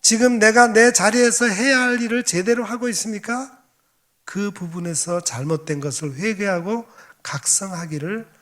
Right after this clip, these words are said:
하나님은 원하십니다. 바로 우리가 가져야 할 하나님 앞에서의 태도입니다. 그것을 잃어버리고 살고 있다면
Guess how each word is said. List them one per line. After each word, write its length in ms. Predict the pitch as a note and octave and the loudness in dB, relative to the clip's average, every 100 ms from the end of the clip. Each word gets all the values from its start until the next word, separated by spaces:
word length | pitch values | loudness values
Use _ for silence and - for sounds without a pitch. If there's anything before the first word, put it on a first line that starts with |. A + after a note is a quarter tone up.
| _ | _
하나님은 520 | - F3+ D#3+ C#3 C#3+ | -14 -8 -8 -8 -8
원하십니다. 760 | E3 B2+ B2+ A2 - A#2+ - _ _ _ _ _ _ _ _ _ - | -8 -8 -8 -8 -10 -14 -20 _ _ _ _ _ _ _ _ _ -8
바로 480 | C3+ C#3+ D3 D3 - | -2 0 -2 -4 -2
우리가 560 | E3+ F3 F#3 F3+ - - | 0 2 0 -2 -8 -8
가져야 680 | - D3+ D#3 D#3 D#3+ D#3 | -4 -2 0 -2 -2 -2
할 560 | D3+ D3+ D3 D#3+ C#3+ D3+ - _ _ - | 0 -2 -2 -4 -4 -4 -10 _ _ -14
하나님 420 | - F#3 F3+ F3+ | -10 -6 -6 -6
앞에서의 800 | C#3 B2+ - D3+ - C#3 C#3+ F3+ _ _ | -8 -10 -8 -6 -6 -6 -10 -12 _ _
태도입니다. 560 | - D#3+ C#3+ C3+ A#2 A2 _ _ _ _ _ _ _ _ _ _ _ | -14 -12 -10 -12 -16 _ _ _ _ _ _ _ _ _ _ _ _
그것을 360 | - E3 E3 F3+ | 0 4 4 4
잃어버리고 500 | E3 F3 E3+ E3 E3 | 4 4 4 4 0
살고 340 | D#3 E3 D#3+ | -2 -4 -4
있다면 560 | D#3+ C#3+ D3+ F3 A3 D#3 | -6 -6 -6 -6 -8 -12